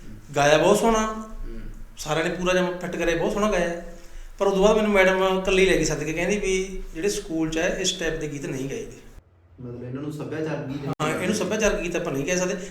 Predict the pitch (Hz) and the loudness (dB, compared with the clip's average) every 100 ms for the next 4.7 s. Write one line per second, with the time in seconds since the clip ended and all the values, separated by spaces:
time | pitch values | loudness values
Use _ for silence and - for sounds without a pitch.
0 | - 170 190 214 196 214 220 220 - - | 0 6 10 10 8 4 2 2 -2 -6
1 | - - - - 202 214 214 214 196 180 | -14 -16 -14 -4 2 4 4 4 6 6
2 | 180 180 185 180 190 208 214 - 190 180 | 6 4 2 0 0 -2 -4 -6 -4 -2
3 | 165 156 151 143 139 135 139 - - - | -2 -2 -2 -4 -4 -6 -8 -16 -16 -12
4 | - - _ 135 147 156 | -12 -14 _ -10 -6 -6